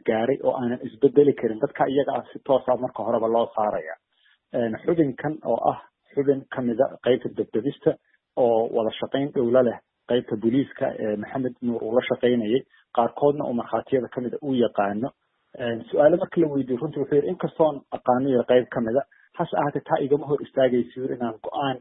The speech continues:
cadaalada oo dhexdhexaada aan gaaro." Een, hase ahaatee, ee, wuxuu yidhi, "Waan arkaa," buu yidhi, "inay ma aragtay dadkan asxaabtooda qaarkood aan garanayo, laakiin uma arku," yidhi, "inay saameyn ku yeelan doonto go'aanka aan ka gaari doono dacwadda."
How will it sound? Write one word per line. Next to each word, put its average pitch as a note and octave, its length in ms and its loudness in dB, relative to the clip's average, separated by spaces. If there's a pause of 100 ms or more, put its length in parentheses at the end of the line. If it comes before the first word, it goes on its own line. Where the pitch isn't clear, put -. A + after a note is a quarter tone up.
(200)
cadaalada A#2+ 600 2 (340)
oo B2 100 0
dhexdhexaada A2+ 580 -4 (100)
aan A2 240 -10
gaaro." E2+ 340 -6 (440)
Een, A2+ 560 -2
hase - 300 -2
ahaatee, C3 540 0 (340)
ee, A#2 220 0
wuxuu A#2 260 -2
yidhi, C3+ 340 0
"Waan A#2+ 240 -2
arkaa," - 380 0
buu A#2 100 -2
yidhi, B2 140 0
"inay A#2+ 140 -4
ma B2 140 -4
aragtay A#2+ 320 -6
dadkan B2 240 -4
asxaabtooda A#2 480 -2
qaarkood B2 320 0
aan A2 120 -2
garanayo, A#2+ 420 0 (280)
laakiin B2 320 -2
uma C#3 180 0
arku," C#3+ 280 -2
yidhi, C3 180 2
"inay A#2+ 260 -6
saameyn A#2+ 420 -6
ku - 140 -6
yeelan A#2+ 360 2
doonto A2 360 -6
go'aanka - 420 -8
aan A#2+ 140 -12
ka - 140 -8
gaari A#2 340 -2
doono G#2 240 -6
dacwadda." G#2+ 440 -2